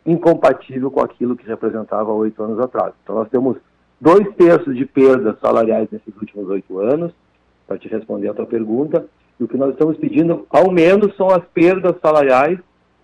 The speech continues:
eh, ditas pelo, medidas, né, pelo, eh, I N P C, pelo I P C A, do governo Eduardo Leite. Esses três anos nós temos perdas de vinte por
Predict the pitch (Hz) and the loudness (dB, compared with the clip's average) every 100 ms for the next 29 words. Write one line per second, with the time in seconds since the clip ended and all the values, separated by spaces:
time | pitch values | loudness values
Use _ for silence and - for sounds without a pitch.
0 | _ 113 113 113 104 117 156 156 127 - | _ -6 -4 -4 -4 -2 0 2 0 0
1 | 127 117 120 113 107 123 120 123 170 127 | 0 2 2 2 2 0 0 -2 2 2
2 | 101 107 120 - _ 117 110 110 107 104 | 0 -6 -8 -12 _ -4 -2 0 -2 -4
3 | - _ _ 110 107 110 127 127 113 107 | -8 _ _ -6 -2 0 0 -2 -4 -2
4 | 127 127 120 110 107 110 - 107 113 123 | -2 -2 -2 -4 -4 -8 -8 -6 -6 -8
5 | 131 156 175 123 135 143 147 131 127 131 | -6 0 0 2 2 2 0 0 0 0
6 | 135 107 101 98 _ - 135 147 117 123 | -2 -2 -4 -10 _ -2 2 2 2 2
7 | 147 151 139 131 135 127 - 123 127 131 | 2 -2 -4 -4 -6 -6 -4 -4 -2 -4
8 | 117 113 135 120 135 | -4 -6 -8 -10 -12